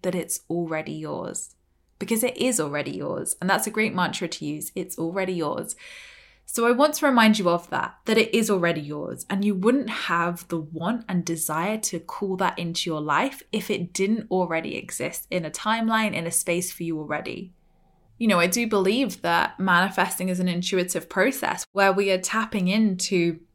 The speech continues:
things that we already want or desire, and, you know, they exist in our future already.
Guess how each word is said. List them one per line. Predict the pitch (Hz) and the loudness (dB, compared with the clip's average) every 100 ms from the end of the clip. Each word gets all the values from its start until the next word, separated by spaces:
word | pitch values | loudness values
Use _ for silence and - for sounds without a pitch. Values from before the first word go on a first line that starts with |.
| - | -8
things | 226 226 220 | -2 2 2
that | 190 | 2
we | 180 | 0
already | - 196 196 190 180 170 165 165 - - - | 2 4 4 2 2 0 -2 -8 -20 -20 -6
want | 180 220 240 190 | 0 2 2 2
or | - 175 | 0 -2
desire, | 180 180 214 233 233 190 185 - | -2 -2 0 0 0 0 0 0
and, | - 185 | 0 0
you | |
know, | 185 170 | 0 0
they | 185 | 0
exist | 185 170 208 208 | 0 2 2 0
in | 180 | -2
our | 170 | -2
future | 180 196 - - | -2 -6 -6 -6
already. | 170 180 208 147 - | -2 2 2 0 -6